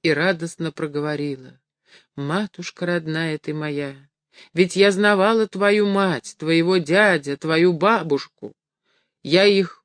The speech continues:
в гроб клала". Поленька вскочила.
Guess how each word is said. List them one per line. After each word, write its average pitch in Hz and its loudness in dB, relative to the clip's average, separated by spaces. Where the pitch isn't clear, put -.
в 135 -14
гроб 190 2
клала". 147 -4
Поленька 127 -6
вскочила. - -16